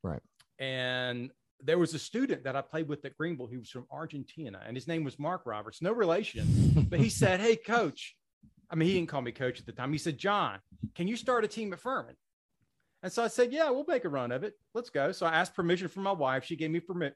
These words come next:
Speaker 2: permission 'cause I had already retired from playing rugby at the
Speaker 1: Right.
Speaker 2: time. And we started a team, and,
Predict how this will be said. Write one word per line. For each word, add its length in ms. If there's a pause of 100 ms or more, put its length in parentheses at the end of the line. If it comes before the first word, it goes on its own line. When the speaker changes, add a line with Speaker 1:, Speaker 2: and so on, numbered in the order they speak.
Speaker 2:
permission 400
'cause 140
I 100
had 80
already 280
retired 480
from 120
playing 360
rugby 340
at 80
the 80
Speaker 1:
Right. 80
Speaker 2:
time. 260 (580)
And 320
we 80
started 340
a 20
team, 400 (380)
and, 880